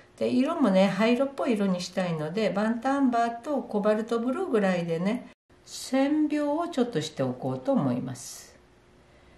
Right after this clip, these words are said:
えー、なんで塗りつぶさないのかっていうと、写実的に描くんではなくって、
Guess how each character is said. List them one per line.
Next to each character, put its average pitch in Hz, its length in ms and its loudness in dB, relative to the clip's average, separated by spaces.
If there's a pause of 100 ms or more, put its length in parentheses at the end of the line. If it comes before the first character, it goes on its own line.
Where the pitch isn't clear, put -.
(160)
え 190 320 0
ー、 185 40 0
な 269 160 2
ん 370 100 -4
で 220 120 4
塗 180 140 4
り 180 120 -4
つ 180 140 -6
ぶ 175 120 -4
さ 180 200 0
な 180 180 0
い 165 60 0
の 139 120 0
か 233 140 0
っ 240 140 -4
て - 80 -8
い 143 80 2
う 139 40 -2
と、 143 480 0 (180)
写 208 280 2
実 269 300 -4
的 254 260 4
に 262 280 4 (180)
描 214 160 2
く 185 160 0
ん 156 80 0
で 143 80 2
は 143 140 4
な 156 160 0
く 151 160 -8
っ - 20 -4
て、 - 640 -2